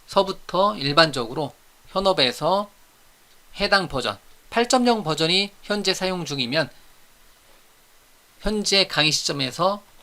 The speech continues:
또는 내년까지, 내년 이후로는 팔 점 영 버전이 많이 도입이 될 것 같아요. 즉, 팔 점 영이 나온 지 일 년, 이 년 이후에나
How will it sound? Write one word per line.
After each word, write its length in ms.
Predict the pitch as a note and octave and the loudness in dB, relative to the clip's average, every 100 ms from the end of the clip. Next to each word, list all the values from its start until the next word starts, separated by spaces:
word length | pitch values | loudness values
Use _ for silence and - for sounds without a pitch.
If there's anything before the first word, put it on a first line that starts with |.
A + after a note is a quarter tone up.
| - - | -20 -6
또는 320 | G#3 G#3+ G#3+ - _ - | 0 0 -2 -10 _ -14
내년까지, 920 | C#3 C#3+ F#3+ G3+ - - D3+ C#3 C3 - - | 0 2 2 0 -2 2 2 2 -6 -10 -8
내년 420 | C#3+ D3 E3+ D#3+ - - | -4 0 0 -2 -10 -10
이후로는 640 | D3+ C#3+ D#3 C#3 C3 F#3+ E3+ | -4 -4 -4 -4 -4 -6 -6
팔 140 | E3+ | -8
점 240 | F#3+ F3 | -6 -4
영 100 | D3+ | -6
버전이 460 | B2+ A#2+ A#2 D3 F3+ - - - | -6 -8 -6 -6 -8 -12 -16 -2
많이 400 | G#2+ A#2 C#3 C3+ | 0 0 -2 -6
도입이 360 | C#3 C3 A#2+ | -8 -8 -8
될 180 | G#2+ A2+ | -10 -12
것 80 | - | -10
같아요. 400 | F#2+ - E2 - - - | -10 -10 -18 -18 -16 -8
즉, 220 | C3+ - - - - | -8 -8 -20 -20 -4
팔 160 | G3 G3 | -2 2
점 160 | G#3 | 0
영이 200 | G3+ F#3 | 2 2
나온 360 | B2+ B2+ C3+ B2+ | 6 4 4 -2
지 340 | F#3 G#3+ G#3+ - - - D3 | 0 0 -2 -12 -20 -12 -6
일 240 | D3 D#3+ | -2 2
년, 220 | E3+ F#3 | 0 0
이 160 | - D3 | -4 -2
년 260 | D#3+ D#3+ - | 0 -2 -6
이후에나 920 | - D#3+ F3+ - F#3+ F3+ B2+ C3 D#3 | -10 -8 -6 -8 -4 -2 0 0 -2